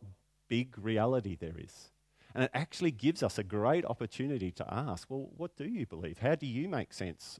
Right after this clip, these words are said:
of good and evil in the world?" Or, how, wha-, you know, "Do you believe in a, a, a life after death?" Or, you know, "How does that affect, if you don't believe in a life, how does that affect the way you live?" And we can actually start to inter-, interact with that indifference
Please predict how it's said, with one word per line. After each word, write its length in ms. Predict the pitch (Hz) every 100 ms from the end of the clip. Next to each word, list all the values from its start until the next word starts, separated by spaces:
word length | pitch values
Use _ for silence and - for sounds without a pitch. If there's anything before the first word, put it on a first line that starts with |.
| -
of 220 | 90 80
good 160 | 95 87
and 100 | 87
evil 300 | 90 85 85
in 80 |
the 80 | 82
world?" 360 | 82 80 78 78
Or, 200 | 76 - - - - -
how, 160 | 127
wha-, 240 | 131 104 98
you 100 | 131
know, 100 | 123
"Do 140 | 117
you 140 | 139 160
believe 420 | 147 139 170 151
in 200 | 95 90
a, 60 | 87
a, 260 | - 82 -
a 100 | 101
life 300 | 92 90 90
after 320 | 85 85 -
death?" 320 | 82 82 78 -
Or, 260 | 85 87 80 80
you 80 | 110
know, 200 | 104 127 -
"How 160 | 127
does 140 | 147 -
that 160 | 143
affect, 640 | 127 - 156 120 - - -
if 200 | - -
you 80 | 127
don't 300 | 107 131 170
believe 240 | 120 95
in 80 | 92
a 40 | 82
life, 200 | 87 - -
how 100 | -
does 140 | 185 175
that 120 | 156
affect 380 | - 185 - -
the 80 |
way 120 | 95 104
you 120 | 101
live?" 240 | 104 117 - - _ _ _ _ _ _ _ _ _ _ _ _ _ _
And 60 | -
we 80 | 98
can 120 | 117
actually 300 | 123 - 110
start 240 | - 101 -
to 120 | 107
inter-, 280 | 101 95 -
interact 400 | 110 104 95 -
with 80 | 92
that 180 | 92 101
indifference 760 | 90 85 127 - 85 - -